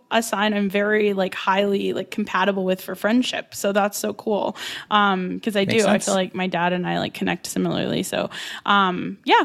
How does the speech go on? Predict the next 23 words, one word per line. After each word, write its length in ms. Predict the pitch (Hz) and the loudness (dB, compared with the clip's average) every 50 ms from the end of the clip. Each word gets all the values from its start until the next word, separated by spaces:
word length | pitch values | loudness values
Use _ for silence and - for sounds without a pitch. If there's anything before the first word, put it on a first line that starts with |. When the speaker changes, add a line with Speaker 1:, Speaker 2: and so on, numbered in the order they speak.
| - - - | 2 0 2
Speaker 1:
it 80 | 403 359 | 6 6
was 100 | 339 269 | 6 6
just 140 | 339 - | 4 2
a 80 | 359 - | 2 2
fun, 260 | - 269 277 285 277 | 4 6 6 6 6
it 100 | - 294 359 | 6 6 4
was 100 | 415 392 | 6 6
like 140 | 403 285 | 4 4
a 40 | 320 | 2
birthday 380 | 208 254 262 339 330 - 311 277 | 2 4 2 2 2 2 0 0
week, 340 | 247 240 277 277 247 - - | 2 2 2 2 2 0 0
like, 520 | 226 226 226 233 202 208 - - _ - | 0 2 2 2 0 -2 -8 -14 _ -8
between 500 | - 220 214 - 247 233 226 220 220 - | -6 -6 -4 0 2 2 4 2 2 2
my 120 | - 208 214 | 2 0 2
dad 400 | 214 226 220 220 220 220 214 208 | 2 2 4 4 4 4 2 2
and 120 | - 208 208 | 0 2 2
you, 340 | 208 208 208 208 208 202 - _ | 2 2 2 0 0 -2 -4 _
my 140 | 208 180 180 | -2 -2 2
dog, 500 | 170 202 214 220 208 208 208 208 202 208 - - | 2 4 4 6 4 4 2 0 -2 -8 -10 -10
like. 260 | - - - - - - | -10 -8 -10 -6 0 0
<laughs> 60 | 294 - - - - - 403 - - - - | 0 0 0 -8 -2 0 0 0 0 2 6
Speaker 2:
Well, 160 | 180 190 180 | 6 8 8
now 600 | 151 151 170 185 214 226 202 160 147 143 151 | 8 6 6 6 8 8 8 8 8 8 8